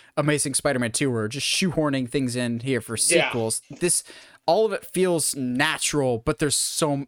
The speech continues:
Speaker 1: after seeing it, there's so many avenues that I'm going, "Well, I'd like to explore down that way. I'd like to explore down that way." It's like
Speaker 2: Mm-hmm.
Speaker 1: getting a fantastic cinematic to an opening of a game. It just plops you in the middle of the world, and you're going, "Which way do I go?" And the game's just telling you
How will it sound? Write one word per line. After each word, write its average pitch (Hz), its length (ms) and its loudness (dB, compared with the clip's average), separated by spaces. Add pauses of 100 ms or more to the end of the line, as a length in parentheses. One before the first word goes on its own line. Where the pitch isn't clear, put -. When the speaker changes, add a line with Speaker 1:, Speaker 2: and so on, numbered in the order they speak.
Speaker 1:
after 139 240 -2
seeing 180 400 0
it, 120 140 -6
there's 147 160 -2
so - 160 -2
many 135 320 -2
avenues 131 460 0
that 139 80 -2
I'm 123 80 -4
going, 117 240 0 (340)
"Well, 131 180 2
I'd 123 240 0
like 113 140 0
to 135 80 -2
explore 127 400 0
down 175 200 2
that 233 200 2
way. 123 200 2
I'd 107 100 0
like 123 180 0
to 143 80 0
explore 170 280 -2
down 190 140 0
that 214 140 2
way." 120 140 2
It's 143 120 0
like 139 160 0
Speaker 2:
Mm-hmm. 139 100 -14
Speaker 1:
getting 196 240 2
a 117 120 -2
fantastic 160 540 -2
cinematic 143 580 2
to 139 140 0
an 127 80 -2
opening 147 320 0
of 123 80 -2
a 127 60 0
game. 127 240 2
It 113 60 -10
just - 220 -4
plops 139 340 0
you 160 40 -4
in 139 60 -2
the 131 60 -2
middle 135 180 2
of 120 80 0
the 123 40 -2
world, 139 220 2
and 131 40 0
you're 131 60 0
going, 127 300 2 (1000)
"Which 208 180 2
way 262 120 4
do 247 100 4
I 233 80 4
go?" 185 380 4
And 147 80 0
the 147 60 2
game's 156 260 0
just 143 140 -2
telling 147 220 2
you 123 180 0